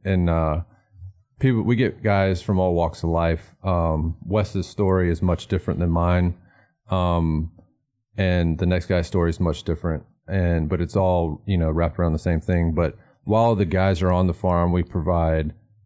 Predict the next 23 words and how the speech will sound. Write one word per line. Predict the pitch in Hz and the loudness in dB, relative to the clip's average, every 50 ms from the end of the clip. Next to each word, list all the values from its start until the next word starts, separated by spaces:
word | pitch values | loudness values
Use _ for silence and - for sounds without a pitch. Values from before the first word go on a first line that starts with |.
| _ _ - | _ _ -8
uh, | 80 78 73 60 50 - - 90 - _ _ _ _ _ _ _ _ 95 87 - | -6 -4 -4 -4 -6 -10 -14 -18 -20 _ _ _ _ _ _ _ _ -14 -12 -4
tangible | - 123 117 104 85 90 85 85 | 0 0 2 2 2 2 2 2
aspects | 85 85 80 - - 82 76 - - | 2 0 0 -2 -4 -4 -6 -6 -6
to | - 80 | -4 -4
their | 80 80 | -2 -2
life. | 78 78 80 80 80 76 - - | -2 0 0 0 -2 -4 -4 -4
You | 82 | -4
know, | 82 82 | -2 0
we | 87 92 | 0 0
help | - 101 95 90 - | 0 0 0 0 -2
to | 85 | -6
give | 80 - 85 78 | -4 -4 -4 -2
them | 76 85 78 | -2 -2 -2
a | 71 | -2
hand | - - 87 80 78 73 | -2 -2 -2 -2 -2 -2
up | 76 76 - | -4 -4 -6
in | - 78 | -6 -6
life. | 76 73 73 76 78 - _ _ _ _ _ _ _ _ - | -6 -4 -4 -6 -8 -10 _ _ _ _ _ _ _ _ -6
Um, | 90 87 82 80 76 76 73 76 76 80 80 - - - _ - - | -2 -2 0 0 0 -2 -2 -2 -4 -4 -6 -10 -16 -20 _ -12 -6
not | - 92 92 78 78 - | -2 -2 -2 -2 -4 -4
through | 92 87 82 | -4 -4 -2
just, | 78 82 87 - - - - | -2 -4 -4 -6 -6 -6 -4
uh, | 87 80 80 78 73 73 | -2 -2 0 -2 -2 -4